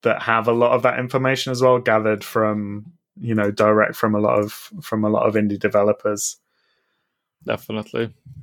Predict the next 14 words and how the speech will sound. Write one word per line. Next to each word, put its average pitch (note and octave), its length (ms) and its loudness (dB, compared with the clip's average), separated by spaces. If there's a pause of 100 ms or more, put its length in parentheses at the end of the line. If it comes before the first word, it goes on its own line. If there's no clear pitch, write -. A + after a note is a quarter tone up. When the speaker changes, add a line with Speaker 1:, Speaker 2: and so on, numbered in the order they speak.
(1200)
Speaker 2:
I C#3+ 80 -10
think G#3+ 280 -10 (260)
that's E3+ 280 -6
it G#3 80 -10 (120)
for F3+ 200 -16 (480)
favorite E3+ 440 -6
tools. G#3 840 -10 (240)
Speaker 1:
Uh, C#3 260 4
there's D#3 200 2
the F3+ 80 -2
subreddit D#3+ 640 2
one, E3 280 2
which D#3 200 -8
is D#3 160 -10